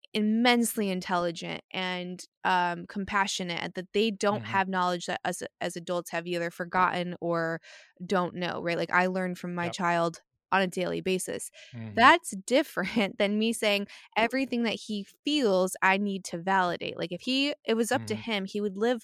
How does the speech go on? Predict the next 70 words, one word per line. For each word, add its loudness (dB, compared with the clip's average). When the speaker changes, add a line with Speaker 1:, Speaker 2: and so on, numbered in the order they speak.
Speaker 1:
off -4
of -14
birthday -2
cake -4
pops 2
from -14
Starbucks. -4
Like, -8
that 6
is 2
the 0
only 0
thing -2
Speaker 2:
Mm-hmm. -4
Speaker 1:
that -8
he -6
would -6
eat. -12
So 6
<laughs> -2
Speaker 2:
Yep. -
Speaker 1:
I 4
can't 4
be 6
like, 6
"Well, 6
that's 2
how 4
you 0
feel." 4
Or 4
he, -12
the 2
other 2
day 2
he -4
was -4
saying, -2
I 4
don't 2
know, 2
like, 4
he's, -4
what 0
did -4
he -4
wanna -4
pretend? -8
I 6
don't 4
know. -4
You -4
know, -2
kids -8
pretend -4
to -2
be -4
dinosaurs -4
or -6
they -4
pretend -6
to -2
be -4
dogs 0
and -8
they -6
wanna, 0
like, -2
y-, -20
y-, -18